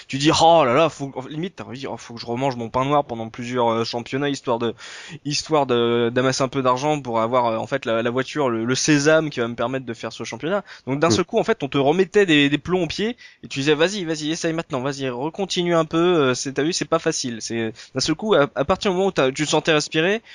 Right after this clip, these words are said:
Speaker 1: tu voyais qu'il fallait vraiment continuer à, à, à, à galérer sur, euh, sur des petites choses et à continuer à poursuivre là-dedans. C'est ça qui est intéressant, c'est qu'au bout d'un moment, tu disais pas, ouais, c'est bon, j'ai fait le tour, euh,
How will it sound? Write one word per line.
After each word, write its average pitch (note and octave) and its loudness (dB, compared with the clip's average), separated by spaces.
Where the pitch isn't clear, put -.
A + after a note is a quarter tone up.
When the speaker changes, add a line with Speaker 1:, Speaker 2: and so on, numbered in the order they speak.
Speaker 1:
tu - -4
voyais E3 4
qu'il - -8
fallait C3+ 2
vraiment D#3+ 0
continuer D#3+ -4
à, A#2+ 0
à, G#2 -4
à, - -4
à C3+ 2
galérer D3 2
sur, A#2+ -4
euh, A2+ 0
sur - -4
des C3+ 0
petites C#3 -8
choses E3 2
et D3 -2
à - 0
continuer D#3+ -2
à C#3 2
poursuivre D3+ -4
là-dedans. B2 -2
C'est - -10
ça F#3 -2
qui - -6
est D3+ 0
intéressant, C#3 0
c'est C3 -4
qu'au A#2+ 0
bout B2+ 0
d'un C3 4
moment, D3 2
tu - -10
disais B2+ -4
pas, D3 0
ouais, B2+ 4
c'est - 0
bon, C3+ -2
j'ai A#2 -8
fait A2+ -10
le A2 -10
tour, D#3 2
euh, A2 -2